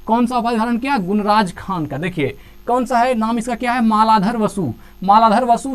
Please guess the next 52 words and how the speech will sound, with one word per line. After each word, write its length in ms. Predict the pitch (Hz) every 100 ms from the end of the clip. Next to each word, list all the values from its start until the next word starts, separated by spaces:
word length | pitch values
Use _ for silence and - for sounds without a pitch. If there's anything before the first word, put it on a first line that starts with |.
| 214
एक 120 | 196
शासक 260 | 214 254 214
होंगे। 280 | 190 202 254 - -
मालाधर 320 | 202 208 208 233
वसु 300 | 226 277 277
ने 140 | 247
अलाउद्दीन 680 | 254 208 220 220 185 269 285
के 120 | 254
शासनकाल 580 | 240 202 233 208 226 226
में 100 | 196
ही, 140 | 143 117 - - - -
सॉरी, 140 | 170
नहीं, 120 | 170
नहीं, 120 | 151 139
नहीं, 100 | 127
मालाधर 360 | 175 214 240
वसु 260 | 240 240 269
ने 100 | 262
अलाउद्दीन 540 | 214 233 240 190 294
के 100 | 269
शासनकाल 440 | 226 233 233 254 262
में 100 | 220
ही 160 | 247 262 - -
श्री 120 | 247 240
कृष्ण 260 | 285 254
विजय 240 | 233 240 247
की 80 |
रचना, 260 | 226 202 208
और 160 | 196 196
राइटर 300 | 202 254 170
है 140 | 110 - - -
श्री 100 | 220
कृष्ण 280 | 294 240 254
विजय 280 | 240 262 254
की, 280 | 254 285 294 -
श्री 120 | - 214
कृष्ण 240 | 254 233
विजय, 260 | 220 226 226
यह 80 |
पूरा 260 | 214 226 233
एक 280 | 220 233 247
ही 100 | 247
है। 200 | 147 135 - - - - -
श्री 120 | 202
कृष्ण 280 | 233 220 226
विजय 300 | 202 233 214
जो 100 | 190
है, 180 | 220 330 - - - - - - - -
श्री 160 | 214
कृष्ण 340 | 226 262 240 240
विजय 300 | 220 220 254
की 260 | 240 285